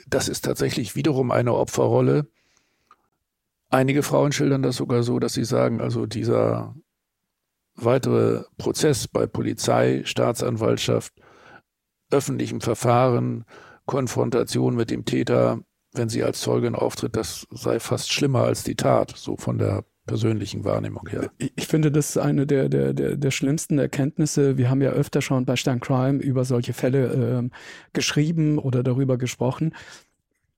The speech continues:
Speaker 2: Gibt es nicht etwas, äh, was Staatsanwaltschaft, Polizei gemeinsam tun können, um es diesen Frauen, aber auch Männern, die zu Opfern werden von, äh, sexuellen, äh, Übergriffen, ähm,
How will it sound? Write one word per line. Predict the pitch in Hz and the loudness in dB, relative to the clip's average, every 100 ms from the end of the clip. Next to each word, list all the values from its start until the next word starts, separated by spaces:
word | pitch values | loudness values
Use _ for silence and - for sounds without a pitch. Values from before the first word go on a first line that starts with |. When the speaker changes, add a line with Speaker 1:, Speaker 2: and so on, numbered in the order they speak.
| - | -4
Speaker 2:
Gibt | 196 - | -4 0
es | 180 - | -2 0
nicht | 151 165 - | 2 0 0
etwas, | 143 - - 156 - - | -2 -2 0 0 -2 -2
äh, | 147 143 143 | 2 2 2
was | 120 131 135 - - - _ - | -2 -4 -4 -6 -10 -14 _ -12
Staatsanwaltschaft, | - 131 139 147 135 131 - 131 - | -2 2 2 2 2 2 0 -2 -2
Polizei | 139 120 123 - 120 127 147 170 _ - - _ | 0 0 0 -2 2 4 2 0 _ -20 -20 _
gemeinsam | 143 127 127 139 135 123 | 0 2 2 2 -2 -4
tun | 139 143 151 | -2 0 0
können, | - 139 139 139 | 0 2 2 0
um | 135 139 | 0 0
es | 135 | -2
diesen | - 131 139 123 120 | -4 -2 0 -2 -2
Frauen, | - - 117 135 180 | -6 0 2 4 2
aber | - 117 117 | 0 0 0
auch | 117 - | -2 0
Männern, | 123 131 165 175 | 2 4 4 2
die | 147 | -2
zu | - 135 | 0 0
Opfern | 135 - 143 127 | 0 2 2 2
werden | 131 151 143 | 2 2 -2
von, | - 139 139 131 | 0 0 0 0
äh, | 135 | 0
sexuellen, | 131 139 - 127 139 135 131 | -2 -4 0 2 2 0 0
äh, | 131 123 | 0 0
Übergriffen, | 151 147 135 147 - 160 - - - - | 0 -2 0 -2 0 -2 -4 -12 -18 -6
ähm, | 147 135 135 139 | 0 2 0 -4